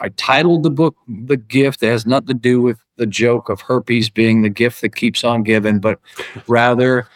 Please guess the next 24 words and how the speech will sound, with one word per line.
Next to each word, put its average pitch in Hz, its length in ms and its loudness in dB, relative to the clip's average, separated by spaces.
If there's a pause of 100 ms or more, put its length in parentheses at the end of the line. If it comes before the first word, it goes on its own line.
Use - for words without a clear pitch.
(460)
it 127 200 2
was 113 240 2
my 120 160 2
journey 117 360 2
back 104 360 0
towards 113 500 -2 (140)
rediscovering 110 760 0
who 107 220 0
I 107 100 2
was. 107 300 0
So 131 100 0
I 120 60 2
rediscovered 143 880 0
who 160 340 0
I 147 180 2
was, 123 540 2
and 107 100 0
I 110 60 2
redis-, 123 380 -2
rediscovered 135 640 0
my 120 160 2
narrative 117 480 2
as 104 160 -2
a 110 120 0